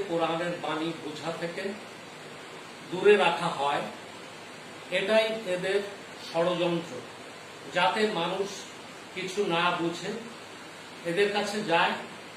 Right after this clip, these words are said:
আর খালি "আল্লাহুম্মা আল-, আল-, সুবহানাকা আল্লাহ, আল্লাহ,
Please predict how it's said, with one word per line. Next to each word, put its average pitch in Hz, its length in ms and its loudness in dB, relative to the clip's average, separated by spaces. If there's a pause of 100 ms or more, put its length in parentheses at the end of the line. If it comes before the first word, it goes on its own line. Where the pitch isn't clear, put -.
(100)
আর 170 220 2
খালি 180 280 0
"আল্লাহুম্মা 175 800 2 (180)
আল-, 170 300 0
আল-, - 1120 -6
সুবহানাকা 202 580 8
আল্লাহ, 175 380 6
আল্লাহ, 170 480 6